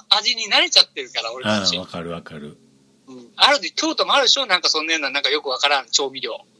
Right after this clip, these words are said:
Speaker 2: え？ようわからんもんはないよ。
Speaker 1: よくわかりました。うん。すごくよくわかる調味料あるでしょ？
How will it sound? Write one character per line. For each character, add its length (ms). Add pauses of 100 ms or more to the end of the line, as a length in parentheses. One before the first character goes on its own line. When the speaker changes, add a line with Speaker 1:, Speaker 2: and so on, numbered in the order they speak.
(560)
Speaker 2:
え？ 360
よ 200
う 80
わ 100
か 140
ら 100
ん 100
も 100
ん 80
は 100
な 160
い 80
よ。 80 (500)
Speaker 1:
よ 180
く 440 (120)
わ 160
か 120
り 100
ま 140
し 180
た。 280 (540)
う 40
ん。 60
す 220
ご 160
く 100
よ 140
く 100
わ 160
か 120
る 100
調 220
味 100
料 140
あ 80
る 120
で 80
し 60
ょ？ 180